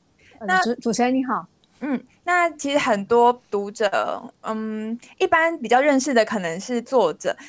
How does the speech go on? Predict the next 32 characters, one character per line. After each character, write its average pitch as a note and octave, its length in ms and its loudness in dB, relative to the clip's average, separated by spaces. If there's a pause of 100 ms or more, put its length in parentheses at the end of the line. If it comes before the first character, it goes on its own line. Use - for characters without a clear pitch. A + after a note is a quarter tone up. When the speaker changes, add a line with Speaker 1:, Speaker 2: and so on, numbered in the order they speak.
(140)
Speaker 2:
那 C#4 200 2
关 C4+ 280 2
于 B3+ 80 0
编 B3 240 2
辑 A#3+ 80 0
的 G3+ 80 2
认 B3+ 160 2
识 B3+ 140 -2
都 G#3+ 260 4
蛮 F#3 180 0
陌 G#3 240 -2
生 F3 340 -10
的。 - 220 -6 (120)
那 C4 160 -4 (180)
不 D4+ 140 2
瞒 A3 360 0
各 C#4 120 4
位 C4 140 6
听 B3 180 0
众 D4 100 4 (160)
朋 G#3+ 180 2
友， A3+ 100 2 (300)
其 F4 100 2
实 F4+ 60 6
我 D#4 120 6
也 A#3+ 160 4
是 C#4+ 180 -4
到 C4+ 240 4
书 B3 220 -4
店 B3+ 180 0
工 G#3 260 0
作 A3 260 0